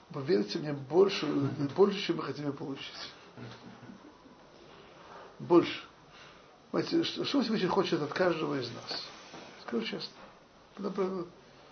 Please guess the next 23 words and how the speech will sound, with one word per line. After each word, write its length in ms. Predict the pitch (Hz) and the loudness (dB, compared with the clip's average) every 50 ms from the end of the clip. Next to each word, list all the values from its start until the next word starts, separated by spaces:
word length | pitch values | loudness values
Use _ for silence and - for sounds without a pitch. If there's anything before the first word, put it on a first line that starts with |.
| - - - | -20 -20 -20
чтобы 180 | - - - - | -16 -8 0 2
каждый 180 | 233 214 175 | 4 4 4
из 60 | 165 170 | 4 4
нас, 160 | 185 170 147 | 4 2 2
из 80 | 143 | 0
нас 240 | 165 175 170 160 147 | 2 2 2 2 2
был 200 | 147 151 170 156 | 2 4 2 2
как, 140 | - - - | 2 -2 -8
как 260 | - 135 127 151 135 | -8 -6 -4 -2 -2
Рабби 200 | 135 143 135 127 | -2 -2 -4 -6
Крейгер. 520 | - - - - - - - - - - - - - - - - - - - - - - - - - - - - - - - - - - - - - - - - - - - - | -8 -10 -10 -10 -10 -12 -16 -18 -20 -20 -20 -20 -20 -20 -20 -20 -20 -20 -20 -20 -20 -20 -20 -20 -20 -20 -20 -20 -20 -20 -20 -20 -20 -20 -20 -20 -20 -20 -20 -20 -20 -20 -16 -14
Ну, 80 | 294 | -6
просто, 260 | 285 302 240 - - 190 | -4 -4 -2 -2 -2 -2
ну, 560 | 185 190 190 190 190 180 175 185 233 247 247 214 220 233 226 - - - - - - - | -2 -2 0 0 0 0 0 0 -2 -2 -4 -6 -8 -10 -10 -10 -12 -12 -12 -14 -12 -8
я 80 | - 208 | -2 0
говорю, 160 | 196 226 233 | 0 2 2
что 180 | - - 320 240 | 2 0 0 0
серьезно. 420 | 208 269 294 254 208 233 - - - - - - - - - - - - - - - - - - - - - - - - - - - - - - - - 233 - - - - - - - - - - - - - - - - - - - - - - - - - - - - - - - - - - - - - - - - - - - - - - - - - - - - - - - - - - - - - - - - - - - - 151 | 2 2 2 2 2 2 0 -4 -12 -16 -16 -18 -18 -18 -18 -20 -20 -20 -20 -20 -20 -20 -20 -20 -20 -20 -20 -20 -20 -20 -18 -18 -18 -18 -18 -20 -20 -20 -20 -20 -20 -20 -20 -20 -20 -14 -14 -14 -14 -14 -20 -20 -20 -20 -20 -20 -20 -20 -20 -20 -20 -20 -20 -20 -18 -18 -18 -20 -20 -20 -20 -20 -12 -10 -10 -8 -8 -10 -14 -12 -14 -14 -16 -16 -18 -20 -20 -20 -20 -20 -20 -20 -20 -20 -18 -18 -18 -20 -20 -20 -20 -20 -20 -20 -16 -14 -12 -12
Это 80 | 151 139 | -10 -2
требует 260 | 175 180 180 175 175 | 2 4 4 6 4
от 60 | 170 | 4
нас 80 | - - | 8 8
работы. 360 | 196 208 208 226 - - - | 10 12 12 12 12 10 6